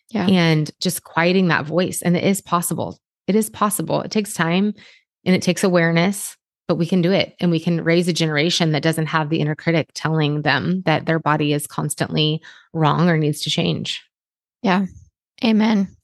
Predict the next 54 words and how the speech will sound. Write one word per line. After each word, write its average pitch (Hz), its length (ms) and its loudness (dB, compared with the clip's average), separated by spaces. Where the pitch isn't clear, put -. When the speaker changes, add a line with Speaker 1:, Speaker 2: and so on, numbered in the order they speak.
Speaker 1:
Gosh, - 360 -2
love 190 180 0
that. 185 260 0
I'm 185 140 -2
glad 202 200 2
we 214 100 0
got 180 180 2
into 180 220 -4
the 180 100 -6
conversation 175 560 -6
about 160 340 4
how 196 160 2
that's 175 220 0
impacted 170 640 0
your, 165 580 0
you 196 100 0
know, 156 100 2
how 190 180 0
you 165 460 -2
parent 160 360 0
your 165 120 -2
kids - 320 -2
and 175 100 -8
talk 170 200 -8
to - 100 -4
your 156 120 0
kids, - 280 -4
because 160 380 0
Speaker 2:
Yeah. - 160 -10
Speaker 1:
I 190 40 -2
feel 185 120 -2
like 165 120 0
that's 170 220 -2
such 175 200 -2
an 180 60 -2
important 165 500 -2
piece 165 220 -4
of 165 60 -2
the 160 140 2
equation, 170 580 0
because 165 500 0
a 185 80 2
lot 165 200 4
of 175 80 0
my 160 340 2
listeners 165 420 -4
are 156 100 0
moms, 175 440 0
and, 160 320 -2
you 233 120 0
know, 175 120 0
it's 180 140 -2
something 185 300 -2
that, 160 260 0